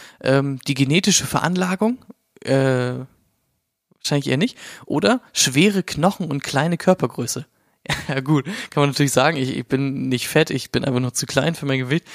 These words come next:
Ist nat-, <laughs> natürlich klar, kann man's auf Gott schieben. Ähm, nee, ich würd tatsächlich sagen, also körperliche Inaktivität und erfolglose Diätversuche natürlich.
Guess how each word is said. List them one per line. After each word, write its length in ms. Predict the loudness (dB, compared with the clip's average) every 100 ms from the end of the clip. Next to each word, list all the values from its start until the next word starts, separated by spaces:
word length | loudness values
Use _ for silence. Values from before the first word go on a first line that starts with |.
| -20 -6
Ist 100 | -6
nat-, 180 | -4 -8 -10
<laughs> 140 | -8
natürlich 260 | -2 -2 0
klar, 200 | -2 -2
kann 140 | 0
man's 140 | 0 0
auf 140 | 2
Gott 180 | 2 2
schieben. 260 | 0 -2 -6 -12 -16 -12
Ähm, 400 | -2 0 0 -2 -6
nee, 240 | -2 0
ich 140 | 0 -4
würd 100 | -8
tatsächlich 420 | -4 -2 -2 -2
sagen, 380 | 0 0 0 -2
also 220 | -2 -4
körperliche 520 | 0 0 2 0 -2
Inaktivität 680 | -2 -4 -4 -6 2 2 2
und 200 | -2 -4
erfolglose 500 | 0 2 2 0 0
Diätversuche 520 | 0 -2 -4 -6 -6
natürlich. 480 | -6 -4 -6 -8